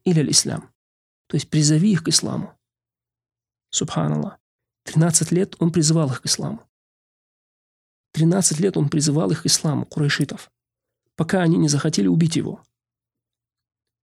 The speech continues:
пока он не бежал с Мекки. Ещё шесть лет война с курайшитами. Убили его дядю, убили его близких, сподвижников, лишили их домов,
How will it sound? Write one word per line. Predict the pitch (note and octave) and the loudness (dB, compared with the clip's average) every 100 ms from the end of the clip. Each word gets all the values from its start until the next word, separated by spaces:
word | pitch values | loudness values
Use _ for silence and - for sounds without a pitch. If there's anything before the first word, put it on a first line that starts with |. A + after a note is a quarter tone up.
| _ | _
пока | - D#3+ E3+ | -6 0 2
он | E3+ D#3+ D#3+ | 2 0 0
не | - E3 | 0 2
бежал | F3 F3+ D#3 | 4 2 0
с | - | -2
Мекки. | D3+ - A3 - _ _ _ _ _ _ _ - | -4 -4 -14 -16 _ _ _ _ _ _ _ -6
Ещё | D#3 G#3 | 0 2
шесть | - A3 G3 - | 2 2 2 2
лет | F3 A3 - _ _ _ | 0 -2 -8 _ _ _
война | - E3 E3 E3 | -2 2 4 2
с | D#3 | -2
курайшитами. | - D3 - C3+ - - _ _ _ _ _ _ _ _ _ _ _ _ _ _ | -4 -2 -2 -4 -6 -10 _ _ _ _ _ _ _ _ _ _ _ _ _ _
Убили | F3 D#3+ F3+ | 2 4 4
его | E3+ D3+ | 4 2
дядю, | D3 D3 C3+ D#3+ _ _ _ _ | 2 0 -2 -10 _ _ _ _
убили | E3 F#3+ E3+ | 0 2 4
его | D#3+ D3+ | 4 2
близких, | D3+ E3+ - - - _ | 2 2 0 -8 -8 _
сподвижников, | - - D3 E3+ D3 C3+ A2+ - _ _ _ _ _ _ _ _ _ _ _ | -6 -2 0 2 0 -2 -10 -14 _ _ _ _ _ _ _ _ _ _ _
лишили | F3 D#3+ F3 E3+ | 0 2 2 0
их | D#3 | 0
домов, | D3 D#3 D3 - - | 0 0 0 -6 -18